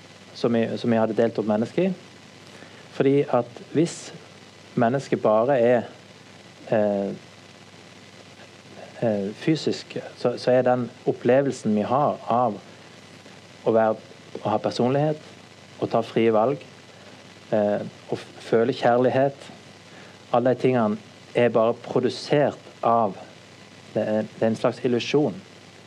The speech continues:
som er produsert av fysiske prosesser i hjernen. Det er ikke en egen, separat del av virkeligheten.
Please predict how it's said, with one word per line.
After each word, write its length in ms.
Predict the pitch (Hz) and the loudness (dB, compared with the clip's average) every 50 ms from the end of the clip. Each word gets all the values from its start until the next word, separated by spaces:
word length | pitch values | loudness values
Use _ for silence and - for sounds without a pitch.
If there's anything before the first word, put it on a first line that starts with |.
| - - - - - - - - - | -20 -20 -20 -20 -20 -20 -20 -12 -2
som 160 | - 120 117 | 0 0 0
er 80 | 113 - | 0 0
produsert 480 | - 117 104 - - - 123 123 - | 0 -2 -2 0 0 2 2 2 2
av 80 | 113 98 | -4 -2
fysiske 400 | - 127 127 123 123 104 - - - | 0 0 0 2 -2 -4 -4 -4 -4
prosesser 420 | - 98 - 107 104 - - 104 | -4 -2 -2 -2 -2 0 0 2
i 60 | 101 | 2
hjernen. 260 | 104 104 107 131 151 147 143 - - - - | 2 2 2 -2 -4 -8 -10 -14 -20 -8 -2
Det 80 | - | -2
er 60 | 113 107 | -2 0
ikke 140 | - 127 120 | 0 -4 -4
en 120 | 120 - - | -4 -4 0
egen, 360 | 113 110 113 120 139 123 104 87 - - | 2 2 4 4 2 0 -2 -4 -8 -8
separat 540 | - - - - 104 104 113 117 110 113 - | -8 -4 -2 -2 0 2 2 0 0 0 0
del 280 | 117 117 120 107 95 92 | 2 2 4 2 2 0
av 80 | 98 95 | 0 -2
virkeligheten. 460 | 95 95 - - 101 98 - 95 92 | -2 -2 -4 -2 -2 -2 -2 -6 -10